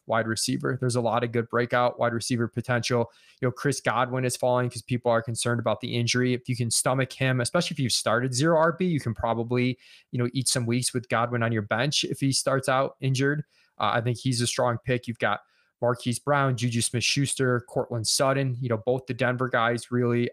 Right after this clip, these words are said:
Amon-Ra Saint Brown's the guy we're into, Gabe Davis. There's just so much firepower. I've listed off, like, five, seven names I really like. I would take all of those guys before I take, you know, a really volume-dependent running back like, um, you know, a Josh Jacobs or a David Montgomery type. And, and those guys might even be gone by then.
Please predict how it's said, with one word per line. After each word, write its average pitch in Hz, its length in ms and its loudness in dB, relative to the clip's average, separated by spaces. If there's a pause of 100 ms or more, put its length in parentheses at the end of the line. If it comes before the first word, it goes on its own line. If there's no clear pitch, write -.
Amon-Ra 127 400 2
Saint 113 280 -6
Brown's 135 380 0
the 135 60 -6
guy 131 180 2
we're 123 160 -2
into, 131 320 0
Gabe 117 300 -2
Davis. 127 420 0 (240)
There's 139 160 0
just 170 260 0
so 147 140 2
much 147 240 -2
firepower. 123 560 2
I've 113 80 0
listed 135 220 0
off, 123 100 0
like, 120 220 0
five, 113 260 0
seven 113 300 -2
names 113 340 0
I 113 80 0
really 127 380 2
like. 120 260 2
I 123 80 2
would 156 100 2
take - 200 0 (100)
all 131 220 0
of 120 100 -4
those 123 240 2
guys 123 320 2
before 120 320 -2
I 110 120 2
take, 117 420 -2 (420)
you 147 80 2
know, 131 80 4
a 127 80 4
really 127 360 2
volume-dependent 117 1080 0 (360)
running 120 280 0
back 110 460 -2 (180)
like, 110 300 -2
um, 110 340 0
you 147 80 0
know, 113 140 2
a 123 80 2
Josh 117 300 -2
Jacobs 117 520 -2
or 120 80 2
a 117 60 0
David 110 260 -2
Montgomery 113 640 -2
type. 107 360 -2
And, 110 100 -2
and 123 200 0
those 135 180 0
guys 110 220 -2
might 117 160 0
even 107 180 -2
be 98 100 -4
gone 117 320 0
by 101 200 0
then. 107 260 0